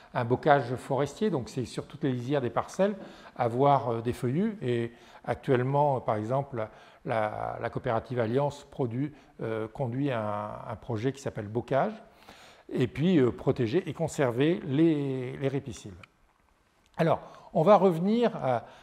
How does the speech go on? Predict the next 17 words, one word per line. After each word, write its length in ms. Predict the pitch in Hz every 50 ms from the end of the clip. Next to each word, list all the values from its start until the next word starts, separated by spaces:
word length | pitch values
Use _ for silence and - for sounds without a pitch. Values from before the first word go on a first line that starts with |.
| - -
à 100 | - 139
l'exemple 960 | 127 135 127 117 120 131 170 180 202 208 202 - 156 135 127 123 120 120 117 113 - - - - - _
de 80 | - 127
tout 140 | 113 - - -
à 60 | 143
l'heure, 160 | 127 160 196
de 60 | 160 139
cette 240 | - - 131 -
maison 320 | - 131 131 123 123 156 156
qui, 260 | 143 - - 117 98 101 - _ - 135 - - - _ _ _
qui 80 | - 143
a 40 | 123
été 160 | - - 151
sauvée 260 | - - 151 139 147
par 140 | 143 - 113
les 80 | 110 107
ripisylves, 580 | 98 101 - 156 147 - - 214 233 247 220